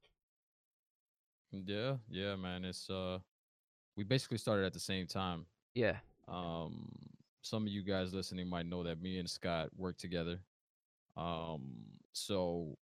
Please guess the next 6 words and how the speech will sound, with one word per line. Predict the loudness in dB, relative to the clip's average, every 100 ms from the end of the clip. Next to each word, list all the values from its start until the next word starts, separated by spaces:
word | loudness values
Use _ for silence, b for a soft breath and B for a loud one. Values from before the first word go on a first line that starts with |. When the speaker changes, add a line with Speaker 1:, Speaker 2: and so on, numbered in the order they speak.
| _ -10
Speaker 1:
what | -2 0 0
you | 0 0
hear | 0 2 2 2 -2 -8 _ _ _ _ _ _ _ -2
on | 0 2
this | -2
podcast | 0 4 4 4 0 2 2 0